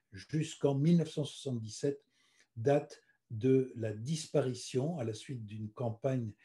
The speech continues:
de vaccination, euh, de la variole de la surface de la planète. C'est une maladie qui a entraîné vingt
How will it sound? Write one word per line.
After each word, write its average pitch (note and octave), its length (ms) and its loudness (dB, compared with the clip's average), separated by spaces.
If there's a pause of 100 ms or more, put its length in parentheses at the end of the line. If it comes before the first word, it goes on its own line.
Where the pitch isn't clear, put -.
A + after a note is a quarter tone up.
(240)
de G#2+ 160 -4
vaccination, A2+ 920 -4 (340)
euh, A#2 160 2
de C3 400 4
la B2 120 4
variole A#2+ 600 -2
de B2 120 4
la B2 140 2
surface A#2+ 480 -2
de A#2+ 80 -2
la G#2+ 100 -2
planète. A2+ 540 -2 (400)
C'est - 260 -4
une C3 120 2
maladie B2+ 400 2
qui - 120 -2
a B2 40 2
entraîné A#2+ 400 -2
vingt C3 340 -2